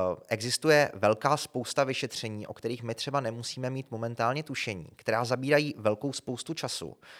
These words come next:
A tomu lékaři opravdu, eh, znesnadňují tu denní práci, kdy musí opravdu třeba kontrolovat stovky a stovky různých snímků, kdy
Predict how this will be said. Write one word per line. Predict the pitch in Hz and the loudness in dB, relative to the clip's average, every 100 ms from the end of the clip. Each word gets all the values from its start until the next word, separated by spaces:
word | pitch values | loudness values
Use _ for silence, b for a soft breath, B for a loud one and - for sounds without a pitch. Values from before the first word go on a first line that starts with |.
| B | B
A | - 101 101 | -2 2 2
tomu | - 120 135 | 0 -2 2
lékaři | 127 135 131 143 143 139 - | 2 2 2 4 4 2 -2
opravdu, | 117 - 127 127 139 143 135 - | -2 4 2 4 0 2 0 0
eh, | 110 107 - | 2 2 2
znesnadňují | 107 123 120 - 160 139 123 92 101 | -2 0 0 0 -2 -2 -4 -6 -10
tu | - 110 | -10 -6
denní | 110 127 | -6 0
práci, | 117 101 - 113 | 2 4 2 -4
kdy | 113 | -6
musí | 113 113 127 | -6 -6 -4
opravdu | 117 113 | -2 -2
třeba | 120 123 127 | -4 -4 -4
kontrolovat | - 110 123 123 123 120 - B B | -4 -2 4 6 6 6 0 B B
stovky | - - 123 - 139 - | 0 2 0 -2 -6 -6
a | - | -6
stovky | - 127 - 139 | -4 -4 -4 -6
různých | 123 127 139 | -4 -6 -6
snímků, | - 127 117 - 92 B B | -6 -6 -6 -6 -8 B B
kdy | B 123 | B -2